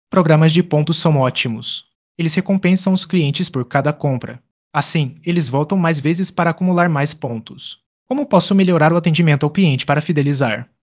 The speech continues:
Responda rapidamente às dúvidas e esteja sempre disponível. Um bom atendimento faz toda a diferença. Seus clientes vão se sentir valorizados. Como aumentar a fidelização de clientes em lojas online com redes sociais?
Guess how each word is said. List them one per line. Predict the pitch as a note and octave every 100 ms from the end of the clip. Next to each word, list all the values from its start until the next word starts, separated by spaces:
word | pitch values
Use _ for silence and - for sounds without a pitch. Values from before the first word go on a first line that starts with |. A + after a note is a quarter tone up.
| _ -
Responda | D#3+ - A3 G3
rapidamente | D#3+ D#3+ F3+ D#3 D#3 F3+
às | E3+
dúvidas | C#3 F3+ G3 F#3 - E3+
e |
esteja | F3 - F3+ F#3+
sempre | F#3 E3+ D#3 F3+
disponível. | F#3 - A3 F3 B2+ A2+ B2+ _ _ _ -
Um | G3
bom | D#3+ D3
atendimento | C3+ C#3 C#3 D#3+ D#3 E3
faz | D#3+ D3+
toda | D#3 D#3+
a |
diferença. | D#3+ F3 D#3 C3+ A#2 - B2+ _ _ _ -
Seus | D3+ -
clientes | E3 D3+ C#3 D3+
vão | B2+ D#3
se | G3+
sentir | F#3+ E3 D#3+
valorizados. | D3 F3 F3+ D3 A2+ A2+ B2 - - _ _ _
Como | A#3+ C4
aumentar | A3 F#3+ D#3+
a | D#3+
fidelização | F#3 D#3+ D3+ E3 D#3+ F3
de | F3+
clientes | F3 F3+ F3+ E3+
em | F#3
lojas | D#3 E3 G#3 G3
online | E3 D#3 G3
com | F#3+
redes | D3+ D#3+ D3
sociais? | - C#3 - D#3+ A#2 - - -